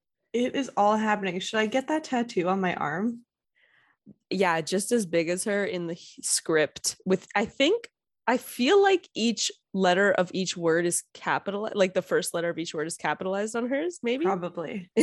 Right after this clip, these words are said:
Speaker 1: Probably.
Speaker 2: <laughs> So remember that detail.
Speaker 1: I did like the movie Almost Famous when I was growing up. I, that was,
Speaker 2: <laughs>
Speaker 1: that's a unique thing to me as a teenager. <laughs>
Speaker 2: Like, I think that's what compelled both Sheena and Kristen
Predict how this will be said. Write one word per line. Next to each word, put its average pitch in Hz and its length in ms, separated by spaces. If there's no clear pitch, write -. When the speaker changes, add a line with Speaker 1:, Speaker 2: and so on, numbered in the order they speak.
Speaker 1:
Probably. 175 580
Speaker 2:
<laughs> 233 680
So 202 200
remember 220 600
that 190 260
detail. 170 320
Speaker 1:
I 208 80
did 233 220
like 247 220
the 247 80
movie 233 260
Almost 214 360
Famous 202 460
when 185 140
I 165 100
was 175 180
growing 165 280
up. 156 240
I, 170 320
that 202 200
was, 247 180
Speaker 2:
<laughs> - 20
Speaker 1:
that's 240 220
a 302 60
unique 247 500
thing 240 200
to 240 100
me 214 220
as 185 140
a 180 40
teenager. 170 640
<laughs> - 40
Speaker 2:
Like, 262 360
I 247 160
think 247 320
that's 453 240
what 254 160
compelled 190 640
both 180 240
Sheena 175 520
and 165 280
Kristen 156 680